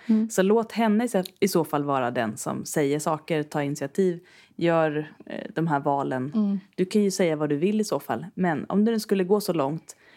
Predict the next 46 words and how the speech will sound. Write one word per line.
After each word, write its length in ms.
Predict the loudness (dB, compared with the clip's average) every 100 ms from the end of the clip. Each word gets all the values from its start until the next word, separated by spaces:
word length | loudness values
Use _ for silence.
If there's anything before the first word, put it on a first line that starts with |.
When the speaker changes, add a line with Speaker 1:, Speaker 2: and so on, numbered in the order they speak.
| -14 -10
Speaker 2:
att 160 | -2
ni 440 | 2 2 2 0 -4 -12 -12
får 260 | 0 2
någonting 560 | 4 2 2 2 2 -2 _ _ -8
som 320 | -2 -2 2
byggs 300 | 0 2 2
upp, 300 | 0 -2 -14 -16 -16 -8
som 180 | -2 0
gör 180 | 0
att 400 | 0 -4 -8 -16 _
hon 180 | -2 0
börjar 160 | 2 0
prata 420 | 0 -2 0 0
om 180 | 0 -2
att 140 | -2
oj, 180 | 0 0
oj, 160 | 0 0
oj, 300 | 0 -4 -8 -4
tänk 220 | -4 -2
om 60 |
det 60 | -4
skulle 200 | -4 -2
bli 120 | 0
vi. 320 | 2 2 0 -4 -18 _
Då 160 | -2 -2
får 140 | 0
du 60 | -4
ta 220 | -2 -2
det 100 | 0
därifrån. 400 | 0 -2 -4 -8 -10 _ _ _ _ _ -2
Men 360 | 2 2 2 4
du 280 | 4 4 2
ska 360 | 0 2 2
kanske 300 | 2 0 2
inte 680 | 2 4 2 2 4 4 4
liksom 340 | 0 -2 0
mitt 280 | 0 -4 0
i 40 | 2
yogasessionen 720 | 2 0 -4 0 0 0 0
avbryta 640 | 0 0 -2 -2 -2 -2
och 100 | -2
s-, 220 | -6 -6 -6 -6 0
ropa, 380 | 0 0 0 2
"Jag 120 | 2
älskar 320 | 2 0 -2
dig." 220 | 2 0